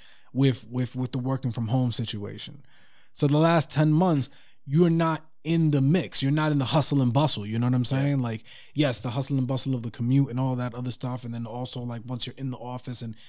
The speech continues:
Speaker 1: getting from one meeting to the next and blah, blah, blah.
Speaker 2: Yeah.
Speaker 1: Like, that doesn't exist anymore. That
Speaker 2: Yeah.
Speaker 1: hasn't existed for the past ten, eleven months now. How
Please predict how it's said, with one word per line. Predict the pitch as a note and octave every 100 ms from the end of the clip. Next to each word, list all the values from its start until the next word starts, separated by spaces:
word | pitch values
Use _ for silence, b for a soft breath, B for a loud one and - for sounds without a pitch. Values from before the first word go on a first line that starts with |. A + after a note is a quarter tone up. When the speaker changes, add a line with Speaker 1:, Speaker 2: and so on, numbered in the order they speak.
| B
Speaker 1:
getting | C3+ C3+
from | C3
one | C3 C3+
meeting | C3+ C3
to | A#2+
the | A#2
next | C3 A#2+
and | B2
blah, | B2
blah, | A#2+
blah. | A2+ C#3+ C#3+ C3
Speaker 2:
Yeah. | G#2 F#2+ B -
Speaker 1:
Like, | B2 B2 -
that | C#3 C#3
doesn't | C#3 C3
exist | A#2+ A2+ C3+ -
anymore. | G#2+ G2+ G2
That | G2+
Speaker 2:
Yeah. | F#2+
Speaker 1:
hasn't | C3 B2
existed | B2 B2+ C#3 A#2+
for | A#2+
the | G#2+
past | B2 A2+ -
ten, | B2 A#2
eleven | A#2 A2 A2+
months | C3+ A#2+
now. | A#2 G#2+ B B B B
How | - D#3 E3+ F#3